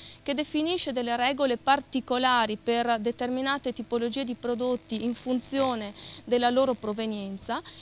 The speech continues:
e il regolamento dieci del duemilaundici, che invece è un regolamento specifico per le materie plastiche destinate a venire a contatto con gli alimenti.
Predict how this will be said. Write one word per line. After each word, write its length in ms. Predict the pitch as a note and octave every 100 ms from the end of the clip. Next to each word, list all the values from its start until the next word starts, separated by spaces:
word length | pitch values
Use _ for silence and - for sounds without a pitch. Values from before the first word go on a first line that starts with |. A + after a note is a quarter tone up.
| -
e 80 | E4
il 120 | E4
regolamento 680 | D#4+ C#4+ D#4 D#4+ D#4+ D#4 D4+
dieci 320 | D4 D#4 D4
del 140 | A#3 A#3
duemilaundici, 840 | A#3+ B3+ D#4 F#4 A3+ A3+ C#4 F4+
che 100 | F4+
invece 400 | G4 C#4+ G3 G#3
è 40 | -
un 40 |
regolamento 640 | C#4 C#4 D#4+ D#4+ A#3+ A3 A3+
specifico 800 | - A#3 - G#3+ - A#3+ C#4+ C#4+
per 240 | C#4 C#4
le 80 | C4+
materie 400 | B3+ B3+ B3+ C#4
plastiche 680 | A#3+ G3+ G#3 - B3 C#4 D4+ - - -
destinate 540 | D#4+ G#4+ E4 G#3+ C#4
a 40 |
venire 300 | C#4 C#4+ C#4
a 40 | D4
contatto 580 | E4 E4 A3+ G3 - B3
con 120 | B3+
gli 100 | A#3
alimenti. 720 | A3+ G#3+ F#3+ F#3 F#3+ G3